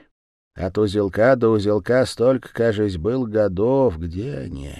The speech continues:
Мой-то узелок вот-вот растянут и загладят, ровный конец опустят, чтоб не видать было,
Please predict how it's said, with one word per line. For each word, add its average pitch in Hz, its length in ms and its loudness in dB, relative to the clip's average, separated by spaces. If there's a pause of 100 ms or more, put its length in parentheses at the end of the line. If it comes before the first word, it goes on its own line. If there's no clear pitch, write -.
(960)
Мой-то 196 420 6
узелок 165 480 6
вот-вот 160 540 2
растянут 147 680 0
и 107 80 -2
загладят, 117 1000 -4 (500)
ровный 117 560 2
конец 107 540 0
опустят, - 640 -8 (180)
чтоб - 240 -10
не 87 200 -2
видать 82 420 -4
было, 80 460 -8